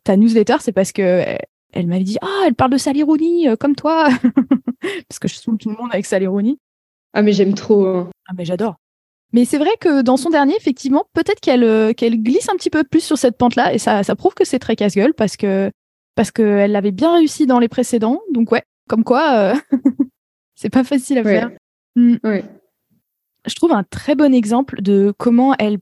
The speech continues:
Speaker 1: passe par du concret et du vécu, justement pour faire passer, entre guillemets, des, des idées. C'est, euh, t'en as parlé tout à l'heure, c'est, euh, l'histoire des, des cheveux. En fait, elle parle énormément de, des cheveux des femmes africaines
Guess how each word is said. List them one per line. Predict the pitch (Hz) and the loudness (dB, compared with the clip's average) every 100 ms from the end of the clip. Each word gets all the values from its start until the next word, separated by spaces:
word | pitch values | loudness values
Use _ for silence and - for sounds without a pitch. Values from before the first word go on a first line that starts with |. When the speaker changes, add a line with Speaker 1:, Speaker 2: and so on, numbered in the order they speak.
| _ | _
Speaker 1:
passe | - 262 - | -2 -2 -2
par | 214 | -4
du | 190 208 | -2 -2
concret | 262 254 - 269 - | 0 0 2 0 2
et | 208 | -2
du | 185 190 | -2 -2
vécu, | 180 240 - 269 254 | 0 -2 0 -2 0
justement | 208 226 226 254 | 0 2 0 0
pour | 202 | -4
faire | - - | -4 -2
passer, | 202 - 233 | -2 -2 -4
entre | 208 - 233 | -6 -2 0
guillemets, | 214 226 220 | 2 2 4
des, | 190 170 165 - | 2 -2 -6 -6
des | 185 170 | -4 -2
idées. | 185 240 339 _ _ _ _ | 0 -2 -2 _ _ _ _
C'est, | - 285 277 | -2 2 4
euh, | 208 196 | 2 0
t'en | 202 | 0
as | 226 | 2
parlé | 247 247 | 2 0
tout | 269 202 | 0 0
à | |
l'heure, | 214 320 | 0 -2
c'est, | - 220 | -2 0
euh, | 196 185 185 | 2 0 -2
l'histoire | 208 294 240 | -2 0 2
des, | 196 190 180 | 2 0 -2
des | 196 | -4
cheveux. | - 262 233 277 _ _ - | -2 -2 0 -4 _ _ -4
En | |
fait, | 190 339 | -2 0
elle | 202 | 0
parle | 170 226 254 - | 0 0 0 0
énormément | 254 254 247 220 226 262 | 2 2 2 2 2 2
de, | 247 208 190 190 202 _ _ - | 0 -2 -2 -6 -8 _ _ -2
des | 202 | -2
cheveux | - 233 262 | 0 0 0
des | 214 202 | 0 -2
femmes | 233 240 254 | 2 2 4
africaines | 214 - 202 247 320 | 2 -2 -2 0 2